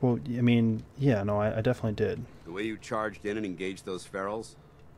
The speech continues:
Speaker 2: I find that a bit difficult.
Speaker 1: No, look, pal, we went over this.
Speaker 2: Are you from a local settlement?
Speaker 1: Look, we are, we covered this already. I'm not from here.
Speaker 2: An answer that I hear often.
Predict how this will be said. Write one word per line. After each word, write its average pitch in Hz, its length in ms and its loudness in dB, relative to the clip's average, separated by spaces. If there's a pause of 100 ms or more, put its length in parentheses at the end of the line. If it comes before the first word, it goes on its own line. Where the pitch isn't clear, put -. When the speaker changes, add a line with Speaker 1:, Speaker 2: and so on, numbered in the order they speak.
(120)
Speaker 2:
I 78 60 -10
find 90 320 -10
that 80 140 -10
a - 40 -14
bit 82 260 -10
difficult. 82 160 -4
Speaker 1:
No, 139 80 10
look, 127 140 8
pal, 120 140 6
we 113 60 8
went 113 160 4
over 98 180 -2
this. 87 180 -6
Speaker 2:
Are 82 60 -2
you 87 140 -2
from 90 160 -6
a - 20 -4
local 82 320 -8
settlement? 92 300 0
Speaker 1:
Look, 107 200 2
we 123 140 2
are, 123 80 2
we 123 140 2
covered 127 320 6
this 107 180 2
already. 101 260 0
I'm 110 160 0
not 120 220 4
from 113 200 0
here. 104 240 -6 (220)
Speaker 2:
An 113 120 -2
answer 110 320 -2
that 78 160 -8
I 78 140 -6
hear 85 280 -4
often. 80 320 -8